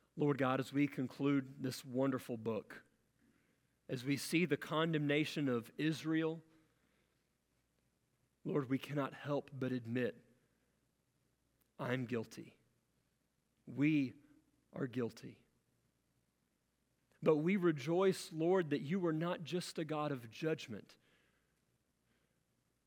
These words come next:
You are the God of our salvation, who delights in showing steadfast love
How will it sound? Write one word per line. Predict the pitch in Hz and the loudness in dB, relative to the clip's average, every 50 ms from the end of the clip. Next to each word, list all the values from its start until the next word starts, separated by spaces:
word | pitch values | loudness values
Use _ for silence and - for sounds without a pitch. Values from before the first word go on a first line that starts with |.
| _ _ _ _ _ _ _ _ _ _ _ _ _ _ _ | _ _ _ _ _ _ _ _ _ _ _ _ _ _ _
You | - 147 151 175 185 202 208 214 214 208 208 196 - - _ _ _ _ _ _ _ _ _ _ _ _ _ _ _ _ - | -8 -4 0 2 2 4 4 2 2 0 -2 -4 -8 -16 _ _ _ _ _ _ _ _ _ _ _ _ _ _ _ _ -10
are | - - | -6 -2
the | 135 143 | -2 -2
God | 123 117 151 143 - 156 160 170 175 175 | -2 -2 -4 -2 -2 -2 -2 -2 -4 -4
of | - 151 120 - - - | -4 -6 -8 -8 -6 -4
our | 151 156 165 160 | -2 -2 -2 -4
salvation, | 147 - - - - 143 127 143 147 143 - - - - 117 117 - _ _ _ _ _ _ _ _ _ _ _ _ _ _ _ _ _ | -6 -6 -8 -6 -6 -4 -2 0 -2 -2 -2 -6 -10 -10 -12 -14 -18 _ _ _ _ _ _ _ _ _ _ _ _ _ _ _ _ _
who | - 170 185 | -2 -2 0
delights | 160 127 208 196 175 170 170 170 165 190 196 190 - - - - - - - - - _ _ _ _ _ - | 0 2 2 2 2 2 -2 -2 -2 0 0 -2 -2 -6 -14 -16 -14 -14 -16 -18 -20 _ _ _ _ _ -2
in | - 175 160 | 0 2 2
showing | 151 - - - 175 160 156 151 143 135 | 2 -2 0 2 2 2 4 4 2 0
steadfast | - - - - - - - 170 185 160 - - - 190 175 165 160 151 - - _ - | 0 -4 -10 -10 -10 -6 -4 -4 -4 -4 -6 -12 -12 -10 -8 -8 -8 -10 -12 -16 _ -10
love | 165 165 165 165 165 151 131 113 110 101 - - | -4 -2 0 0 2 2 0 0 -2 -6 -10 -16